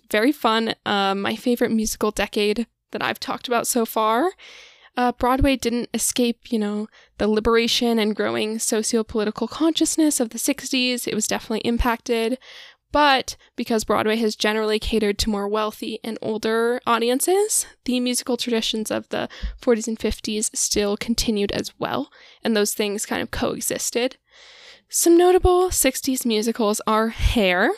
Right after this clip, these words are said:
from nineteen sixty-seven, which was very notable as it was one of the first times, at least that I know of,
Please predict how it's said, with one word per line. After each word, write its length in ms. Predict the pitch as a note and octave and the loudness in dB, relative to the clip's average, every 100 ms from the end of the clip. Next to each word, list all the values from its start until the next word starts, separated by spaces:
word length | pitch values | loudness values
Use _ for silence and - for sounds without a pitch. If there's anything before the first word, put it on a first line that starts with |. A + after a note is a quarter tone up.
| - | -4
from 180 | - A#3+ | -2 0
nineteen 320 | G#3+ G#3 A#3+ | 0 0 -2
sixty-seven, 920 | B3 A#3+ - B3 - A3 G#3+ A#3+ E4+ A4+ - - - | -2 -4 -2 -2 0 -2 0 2 2 0 -4 -16 -8
which 400 | B3 B3 - - | 0 2 0 -2
was 200 | A3 - | -2 0
very 200 | A#3+ F#4+ | 0 2
notable 440 | F#4+ D4+ D4+ C#4+ | 4 4 4 2
as 200 | C#4 A3+ | 0 -2
it 60 | A3 | -4
was 160 | G#3+ - | -4 -4
one 100 | A3 | -2
of 60 | |
the 80 | A3 | -2
first 300 | - C#4+ - | -2 -2 -2
times, 640 | - A#3 A3 A3+ C4 - - - - - | -2 0 0 0 0 -4 -6 -18 -18 -6
at 80 | A3+ | -2
least 180 | A3 | -2
that 120 | - G3+ | -2 -2
I 120 | G#3 | 0
know 240 | G#3+ G#3+ | -2 -2
of, 220 | - - | -2 -2